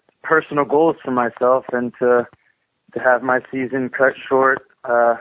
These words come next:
you know, kind of abruptly was, was pretty heartbreaking, you know, and I had to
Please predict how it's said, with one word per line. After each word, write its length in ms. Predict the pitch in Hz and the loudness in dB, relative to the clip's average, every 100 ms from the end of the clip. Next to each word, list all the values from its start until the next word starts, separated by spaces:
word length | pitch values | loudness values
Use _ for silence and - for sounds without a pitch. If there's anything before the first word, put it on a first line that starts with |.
| - 123 | -8 -12
you 80 | |
know, 280 | 117 113 117 _ - | -10 -10 -12 _ -10
kind 140 | 127 131 | -2 0
of 80 | 120 | 0
abruptly 800 | 113 123 131 131 120 131 131 120 - - - - - | -2 -2 -2 -2 -2 0 0 -4 -20 -20 -20 -20 -4
was, 220 | 120 117 113 | -2 -2 -6
was 120 | 120 - | -8 2
pretty 180 | 135 | 2
heartbreaking, 760 | 127 139 139 117 110 113 104 104 | 4 2 2 0 0 -6 -14 -12
you 60 | |
know, 180 | 110 117 | -10 -6
and 100 | 117 | -2
I 120 | 113 113 | 0 0
had 140 | 117 | 0
to 240 | 120 117 | 0 0